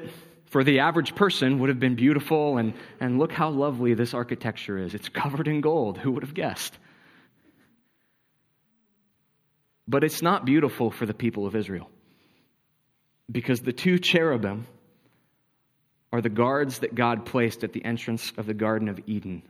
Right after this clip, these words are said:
so that Adam could never return to the presence of God.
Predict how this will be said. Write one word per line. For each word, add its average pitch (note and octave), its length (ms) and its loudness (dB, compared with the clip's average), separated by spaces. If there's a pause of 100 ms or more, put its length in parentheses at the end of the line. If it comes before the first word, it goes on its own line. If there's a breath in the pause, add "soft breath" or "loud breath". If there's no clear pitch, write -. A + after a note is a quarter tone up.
so - 160 -8
that G2 180 -8
Adam G#2 300 -4
could G2 160 -10
never F#2+ 260 -8
return F2+ 340 -10
to F2 80 -18
the E2+ 60 -14
presence E2 380 -14
of - 80 -20
God. - 300 -14